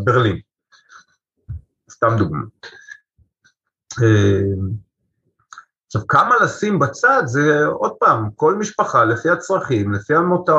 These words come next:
ה-, המטרות שלה, לפי ההכנסה שלה, אה, מחליטים.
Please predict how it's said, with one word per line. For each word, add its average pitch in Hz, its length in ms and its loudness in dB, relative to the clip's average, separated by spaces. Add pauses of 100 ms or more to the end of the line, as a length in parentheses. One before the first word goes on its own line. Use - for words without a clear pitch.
(380)
ה-, 120 280 2
המטרות 113 880 0
שלה, 87 400 -2 (100)
לפי 95 300 -4
ההכנסה 156 640 2
שלה, 92 440 0 (1120)
אה, 107 500 0 (380)
מחליטים. 196 640 -2